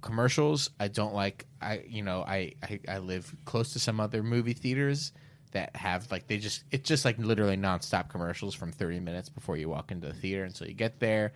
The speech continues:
People are on their phones. People are bringing their babies and stuff. The ArcLight, by being a little bit more expensive,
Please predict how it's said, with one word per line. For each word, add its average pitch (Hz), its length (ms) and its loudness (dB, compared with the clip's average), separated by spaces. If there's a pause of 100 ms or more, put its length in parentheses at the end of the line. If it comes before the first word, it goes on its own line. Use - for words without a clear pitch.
(380)
People 101 280 -2
are 80 140 -2
on 82 140 -8
their 69 100 -10
phones. 123 760 6
People 90 360 -4
are 90 60 -2
bringing 90 440 -2
their 90 80 0
babies 104 540 2
and 104 100 -2
stuff. 107 400 -2 (300)
The - 80 -10
ArcLight, 117 500 6
by 95 120 0
being 98 220 2
a 95 40 -2
little 95 100 -2
bit 92 140 -4
more 92 180 -2
expensive, 123 880 0